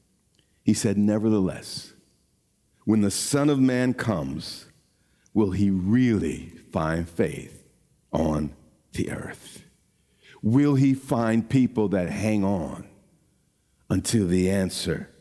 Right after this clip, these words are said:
comes? Will he find people that will hang on even though there's an alligator or a lion on the other side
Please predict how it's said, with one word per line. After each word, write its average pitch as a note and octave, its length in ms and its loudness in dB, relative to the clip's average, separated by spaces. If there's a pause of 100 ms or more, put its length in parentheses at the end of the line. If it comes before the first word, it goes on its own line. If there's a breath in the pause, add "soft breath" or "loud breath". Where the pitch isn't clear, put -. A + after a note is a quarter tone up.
(460)
comes? - 840 -8 (760)
Will C#3+ 320 4
he C3 880 2
find C3+ 420 2
people G2+ 560 0 (580)
that - 140 -10
will E2+ 140 -6
hang B2+ 340 2
on A#2 320 2
even A#2+ 400 4
though A#2 320 2
there's G#2 240 2
an G2 140 0
alligator F2+ 680 0
or E2 120 -6
a D#2+ 80 -6
lion F2 520 -4
on D#2+ 120 -6
the E2 120 -4
other E2 220 -4
side - 580 -8